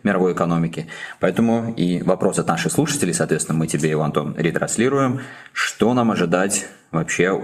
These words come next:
по поводу доллара и его доминирования в мировой финансовой системе в ближайшие, ну, это, скажем, годы?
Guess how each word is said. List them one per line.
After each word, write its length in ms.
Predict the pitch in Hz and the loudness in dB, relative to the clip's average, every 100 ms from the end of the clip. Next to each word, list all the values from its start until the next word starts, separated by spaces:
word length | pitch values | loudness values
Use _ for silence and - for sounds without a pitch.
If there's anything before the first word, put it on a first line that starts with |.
| - - - | -8 -10 -4
по 80 | |
поводу 320 | 87 82 80 76 | 0 0 0 2
доллара 380 | 95 120 101 | 2 2 2
и 40 | 85 | 2
его 380 | 82 95 95 - | 2 2 -2 -6
доминирования 640 | 80 82 80 90 87 85 | -2 0 0 0 0 0
в 60 | 80 | 0
мировой 340 | 73 71 76 | 0 0 -2
финансовой 420 | - 69 69 67 - | -2 -4 -2 -4 -4
системе 380 | - - 90 | -2 0 0
в 80 | 80 | 0
ближайшие, 560 | 73 71 76 80 - 73 | -2 0 0 0 -2 -2
ну, 240 | 69 80 | -2 -4
это, 240 | - 78 78 | -4 -6 -6
скажем, 540 | - 76 80 82 - | -2 0 0 -2 -2
годы? 320 | - - - | -2 -2 -6